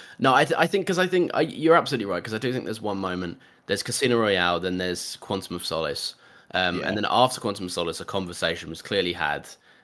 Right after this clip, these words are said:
Speaker 1: um, due to the fiftieth anniversary and due to the negative response to Quantum of Solace, and they went,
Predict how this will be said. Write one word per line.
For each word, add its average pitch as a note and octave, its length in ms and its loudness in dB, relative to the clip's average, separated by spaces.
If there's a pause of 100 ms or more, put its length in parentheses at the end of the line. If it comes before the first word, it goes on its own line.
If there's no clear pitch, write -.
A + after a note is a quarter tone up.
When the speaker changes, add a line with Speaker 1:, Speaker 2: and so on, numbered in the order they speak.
(100)
Speaker 1:
um, D#2+ 380 -4
due C3+ 280 2
to A2+ 120 -4
the F2 120 -2
fiftieth F2 360 -4
anniversary D#2+ 500 -4
and E2 120 -4
due F2+ 180 -4
to - 140 -14
the E2 80 -4
negative E2+ 680 -8
response D#2 680 -10
to - 180 -14
Quantum D#2+ 320 -10
of D#2 100 -12
Solace, C2+ 460 -6 (420)
and F2+ 140 -2
they F2+ 160 2
went, E2 320 -4